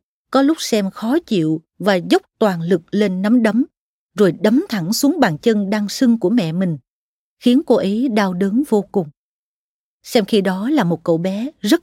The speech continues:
tức giận. Với một lý do rất chính đáng, hay luôn luôn có một lý do nào đó, bạn sẽ nghe được sau đây lịch sử của cậu bé và hiểu tại sao trong lòng cậu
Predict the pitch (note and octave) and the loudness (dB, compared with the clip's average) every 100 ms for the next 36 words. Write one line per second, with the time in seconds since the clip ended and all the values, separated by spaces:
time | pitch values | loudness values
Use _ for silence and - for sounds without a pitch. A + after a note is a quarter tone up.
0 | - F#4+ - G#3+ C#3+ D3 _ _ _ _ | 0 -2 0 -4 -4 -8 _ _ _ _
1 | _ _ _ _ _ _ _ E3+ F#3+ A3+ | _ _ _ _ _ _ _ -4 0 2
2 | D#4+ G#3 - G3 A#3+ A3 G3 F#3 E3 C#4 | 2 0 0 -2 0 0 -2 -4 -2 -2
3 | - B3 A#3+ G#3 C4 - _ _ _ C4 | 2 2 2 0 -4 -6 _ _ _ 0
4 | A#3 A#3 B3+ A3+ A#3+ A#3 A3+ D#4+ B3+ G#3 | 2 4 4 4 4 2 2 0 0 2
5 | C#4+ A#3+ G#3 G#3 E3 D#3 E3+ G#3 D#4+ _ | 2 2 0 0 -4 -4 -6 -6 -10 _
6 | _ _ _ _ _ - G3+ D#3+ E3 - | _ _ _ _ _ -4 -2 -2 -4 -4
7 | F#3 A#3 B3 A#3 F3+ C#3+ - G3+ G3 G3+ | -2 2 2 2 0 -2 -2 -2 -2 -4
8 | F3+ - F3+ F3 - E3 A3 G3+ G3 E3 | -8 -2 0 0 -2 -2 0 0 2 0
9 | D#3+ F#3 A3+ D#4 _ _ _ - A3 F#3+ | 0 -4 -6 -8 _ _ _ -2 0 2
10 | F3+ D4 F#3 D#3+ E3+ - A#3 A3+ B3 A3+ | 2 2 -2 -2 -4 -4 -4 -2 0 0
11 | E3 - E3 D3+ | 0 -2 -4 -4